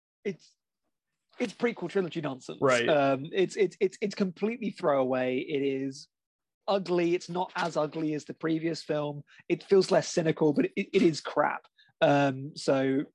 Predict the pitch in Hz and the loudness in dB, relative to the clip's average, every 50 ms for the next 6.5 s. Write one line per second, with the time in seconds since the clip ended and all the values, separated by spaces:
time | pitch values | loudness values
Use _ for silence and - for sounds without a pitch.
0 | _ _ _ _ _ - 202 185 180 175 147 156 127 - - 180 - - - - | _ _ _ _ _ -6 -2 0 0 0 2 0 0 -2 -2 -6 -12 -12 -14 -16
1 | - _ _ - 175 - - 294 285 240 - 143 131 117 143 131 - - 143 131 | -18 _ _ -14 -4 0 0 2 2 2 0 -2 -2 -2 -6 -6 -4 -2 -2 0
2 | 127 127 123 120 _ _ _ _ _ _ _ _ _ _ _ _ _ _ _ _ | 2 2 0 -2 _ _ _ _ _ _ _ _ _ _ _ _ _ _ _ _
3 | _ _ _ _ _ _ _ _ _ _ _ _ _ _ _ - 208 285 233 - | _ _ _ _ _ _ _ _ _ _ _ _ _ _ _ -4 -4 -4 -2 0
4 | - 233 226 175 175 147 135 127 - - 240 247 131 156 - _ _ - 180 185 | 0 0 0 0 -2 -2 -4 -4 -6 -6 -4 -4 -2 -4 -4 _ _ -4 -2 -2
5 | 165 175 165 156 147 139 135 131 - - _ _ _ - - 185 - - 139 - | -2 -2 -4 -4 -4 -4 -4 -6 -8 -10 _ _ _ -6 -6 -4 -4 -4 -2 0
6 | 175 165 175 156 - 127 120 123 123 | 2 2 2 0 0 2 2 2 0